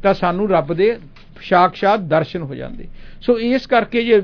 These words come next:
ਨਟਸ਼ੈੱਲ ਆਪਾਂ ਗੱਲ ਕਰਨੀ ਹੋਵੇ, ਉਹ ਇਹ ਹੈ ਕਿ ਪਰਮਾਤਮਾ ਕੀ ਚੀਜ਼ ਹੈ?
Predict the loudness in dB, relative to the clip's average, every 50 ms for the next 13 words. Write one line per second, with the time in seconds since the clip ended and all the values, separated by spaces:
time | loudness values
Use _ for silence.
0 | 2 2 2 2 2 4 2 4 4 4 4 4 2 2 4 4 2 2 0 0
1 | -2 -2 -2 -2 -2 -2 0 2 4 4 4 4 4 4 4 4 2 0 -2 -6
2 | -14 -20 -20 -20 -14 0 4 4 4 4 2 0 0 2 4 4 4 4 2 0
3 | 0 2 2 0 0 -4 -8 -16 -20 -20 -20 -20 -20 -20 -20 -20 -20 -20 -20 -20
4 | -8 -2 0 0 0 2 0 0 4 4 4 4 4 0